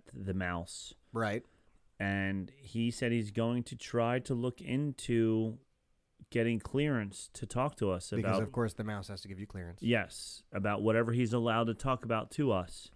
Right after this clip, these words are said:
Speaker 2: I love it.
Speaker 1: So I'm very excited about that because he works, and he worked in Star Warsville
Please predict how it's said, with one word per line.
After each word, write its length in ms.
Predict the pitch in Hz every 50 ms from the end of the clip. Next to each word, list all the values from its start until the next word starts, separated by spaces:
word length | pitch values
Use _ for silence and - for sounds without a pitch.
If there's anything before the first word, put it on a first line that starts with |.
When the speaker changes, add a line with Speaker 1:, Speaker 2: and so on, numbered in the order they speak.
| - 113
Speaker 2:
I 20 |
love 140 | 110 107 98
it. 80 | 98 - _ _ _ _ _ _ _ - 110
Speaker 1:
So 240 | - - 117 107
I'm 160 | 104 104 104 98
very 180 | 110 117 113
excited 400 | 107 104 - - 117 110 107 104
about 220 | 104 104 104 101 98
that 200 | 110 104 101 -
because 280 | - 101 104 101 95
he 140 | - 110 107
works, 540 | 101 101 113 117 120 - - - - - - -
and 140 | - 92 98
he 140 | 98 101 104
worked 340 | 104 101 107 113 113 113 -
in 220 | 117 110 107 107 98
Star 400 | - - - 120 110 110 110 113
Warsville 1000 | 110 113 113 110 98 104 104 104 - - 95 92 92 110 113 110 113 120 127 127